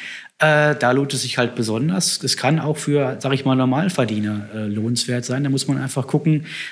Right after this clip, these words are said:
was gibt die individuelle Situation her. Und da ist halt eben auch wieder die Geschichte, Beratung ist da ganz, ganz wichtig, damit ihr nicht nur die richtigen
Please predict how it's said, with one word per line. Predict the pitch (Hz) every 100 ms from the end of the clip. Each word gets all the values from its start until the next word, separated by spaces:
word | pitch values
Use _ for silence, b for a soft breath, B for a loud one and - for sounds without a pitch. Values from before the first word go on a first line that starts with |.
| B
was | 131 131
gibt | 143 -
die | 139 143
individuelle | 139 135 131 135 127
Situation | 131 127 131 123 135 135
her. | 101 87
Und | 87
da | 95 120
ist | 151
halt | 151 147
eben | 156 160
auch | 151
wieder | 151 143 143
die | 135
Geschichte, | 139 - 147 165 175 B B B B
Beratung | 123 117 107 120 160 160
ist | 147
da | 135
ganz, | 120 120
ganz | - 110 -
wichtig, | 107 - 143
damit | 143 127 127
ihr | 123
nicht | 120 127 -
nur | 123
die | 117
richtigen | 113 - 117 113 104